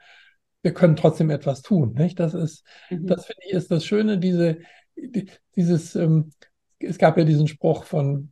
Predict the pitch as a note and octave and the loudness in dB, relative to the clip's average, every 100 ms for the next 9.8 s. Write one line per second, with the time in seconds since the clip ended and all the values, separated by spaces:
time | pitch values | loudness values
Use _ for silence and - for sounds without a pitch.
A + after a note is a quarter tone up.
0 | _ - D#3 E3 C#3 D3+ D#3+ C#3+ D#3+ F#3+ | _ 0 0 2 0 2 2 2 0 0
1 | E3 - F3+ - D#3+ D3+ D#3+ - F3 A#3+ | -2 -2 -4 0 0 0 -2 -2 -2 0
2 | E3+ D#3+ D3 - F#3 D#3+ D3+ D#3 D#3 C#3 | 4 4 2 -2 0 2 0 0 0 2
3 | D#3+ E3 A3 G#3+ - _ - - - - | 2 0 -2 -4 -8 _ -20 -20 -20 -16
4 | - - D#3+ D#3 D#3+ - - - E3 D#3 | -6 0 2 2 -2 -10 -6 0 0 0
5 | - G3+ F3+ - _ _ _ - D#3 F3 | -12 -12 -12 -12 _ _ _ 0 0 0
6 | - F3+ G#3 F3 - F#3 - D3+ - D#3 | 2 2 2 0 -4 -2 0 0 2 0
7 | D#3+ D#3 - F#3+ D3+ E3 E3 D#3+ - G3 | 2 0 -4 -6 -2 -2 0 0 0 0
8 | F3+ D#3 C#3+ E3 D#3+ D#3 D3+ - C#3+ - | 2 2 2 0 0 2 2 0 -4 0
9 | F#3 F#3 - D3+ D3 D3+ D#3 | 0 0 0 0 0 0 -4